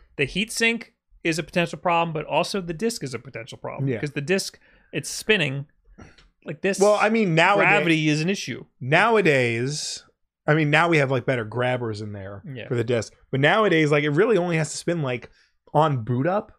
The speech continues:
Speaker 2: 'cause everything's on the
Speaker 1: That's
Speaker 2: hard
Speaker 1: true.
Speaker 2: drive.
Speaker 1: That's a good point.
Speaker 2: Everything's on the hard drive or, like, downloaded from online. So it's
Speaker 1: Yeah.
Speaker 2: really just a, you know, whatchamacallit? Uh, f-,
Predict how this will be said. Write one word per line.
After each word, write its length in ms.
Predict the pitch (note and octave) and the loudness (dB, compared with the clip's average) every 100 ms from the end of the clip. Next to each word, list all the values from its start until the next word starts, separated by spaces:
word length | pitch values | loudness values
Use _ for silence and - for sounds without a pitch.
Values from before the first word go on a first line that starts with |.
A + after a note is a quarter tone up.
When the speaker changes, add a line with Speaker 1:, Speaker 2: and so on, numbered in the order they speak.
| _ _ | _ _
Speaker 2:
'cause 120 | - | -4
everything's 320 | D#3+ G3+ F3+ E3 | 0 0 0 -2
on 140 | F3 | -2
the 60 | D3 | -2
Speaker 1:
That's 100 | D3 | 0
Speaker 2:
hard 120 | E3+ | 0
Speaker 1:
true. 120 | C#3+ | 2
Speaker 2:
drive. 220 | E3 A2+ | 2 2
Speaker 1:
That's 160 | B2 D3+ | 2 0
a 40 | |
good 140 | D3 D3+ | -4 -6
point. 360 | - F#3+ F3+ - _ _ D#3+ | -2 -4 -4 -12 _ _ 0
Speaker 2:
Everything's 280 | G3 G#3 | 2 2
on 120 | F3+ F3 | 2 0
the 80 | |
hard 260 | C3 D3 D#3+ | 2 2 2
drive 440 | C3+ C#3+ C3+ C3 C3+ | 2 4 4 2 2
or, 400 | C3+ B2+ B2+ B2+ | 4 4 4 2
like, 260 | B2 A#2+ | 0 -2
downloaded 500 | A#2+ B2+ C3+ B2 A#2+ | 0 0 0 -2 -4
from 160 | - A#2+ | -8 -8
online. 580 | A#2 A2+ B2+ C3+ A#2 A#2+ | -6 -4 -2 -2 -4 -10
So 260 | - A#2 | -6 -4
it's 160 | A#2+ C3 | -4 0
Speaker 1:
Yeah. 40 | C#3 | 2
Speaker 2:
really 160 | F3+ | 2
just 220 | C3 A#2+ | 0 -2
a, 280 | B2 A#2 A#2+ A#2+ - _ - | 0 0 -2 -6 -14 _ -6
you 100 | C#3+ | -4
know, 300 | A#2 A2+ B2+ _ _ _ _ _ _ | -4 -6 -8 _ _ _ _ _ _
whatchamacallit? 640 | B2+ C3+ A#2+ - A2 G2+ - _ - _ _ _ _ _ _ _ _ _ _ - | -8 -6 -6 -2 -2 -2 -8 _ -20 _ _ _ _ _ _ _ _ _ _ -2
Uh, 280 | C#3 C#3 C3 | 2 4 4
f-, 220 | A#2 - | 2 -2